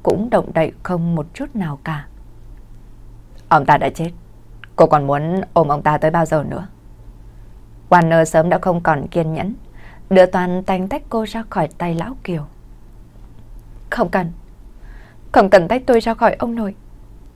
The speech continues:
Chân Chân nước mắt giọt này nối tiếp giọt kia chảy mãi không ngừng. Chân Chân không thể không có ông nội.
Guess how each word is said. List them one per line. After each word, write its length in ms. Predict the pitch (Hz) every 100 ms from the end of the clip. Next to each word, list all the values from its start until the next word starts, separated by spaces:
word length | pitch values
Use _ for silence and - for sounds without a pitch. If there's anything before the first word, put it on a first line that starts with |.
| - - - - - -
Chân 200 | 208 175
Chân 280 | 175 165 165
nước 160 | 262 240
mắt 200 | 269 -
giọt 240 | 214 202
này 240 | 175 175
nối 180 | 170 175
tiếp 200 | 175 339
giọt 240 | - 202 175 -
kia 160 | 262
chảy 240 | 262 214 160
mãi 200 | 147 -
không 240 | 262 262 208
ngừng. 160 | 165 156 - - - - - - - - - -
Chân 160 | 254 190
Chân 260 | 196 170 -
không 200 | 220 196
thể 140 | 180 -
không 160 | 196
có 120 | 214
ông 260 | 196 - 220
nội. 180 | 202